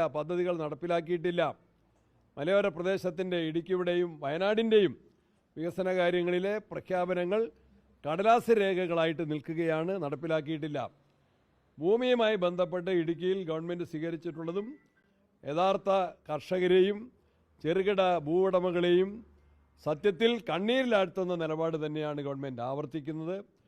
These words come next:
ഒരു കാരണവശാലും ഗവൺമെന്റിലേക്ക് ഫൈൻ അടച്ച് ഇവിടുത്തെ നിർമ്മാണങ്ങൾക്ക് അതിനെ ക്രമവൽക്കരിക്കുന്ന യാതൊരു നടപടിയും അനുവദനീയമല്ല.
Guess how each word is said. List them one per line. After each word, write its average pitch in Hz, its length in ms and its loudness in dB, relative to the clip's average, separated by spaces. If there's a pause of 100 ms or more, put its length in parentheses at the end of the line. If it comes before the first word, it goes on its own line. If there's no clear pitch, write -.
(520)
ഒരു 208 200 2
കാരണവശാലും 170 680 0 (100)
ഗവൺമെന്റിലേക്ക് 165 720 -2 (120)
ഫൈൻ 160 360 0
അടച്ച് 156 320 -2 (760)
ഇവിടുത്തെ 170 340 0 (120)
നിർമ്മാണങ്ങൾക്ക് 175 920 -2 (960)
അതിനെ 214 240 4 (140)
ക്രമവൽക്കരിക്കുന്ന 170 840 0 (260)
യാതൊരു 185 500 0
നടപടിയും 156 480 -4
അനുവദനീയമല്ല. 170 680 0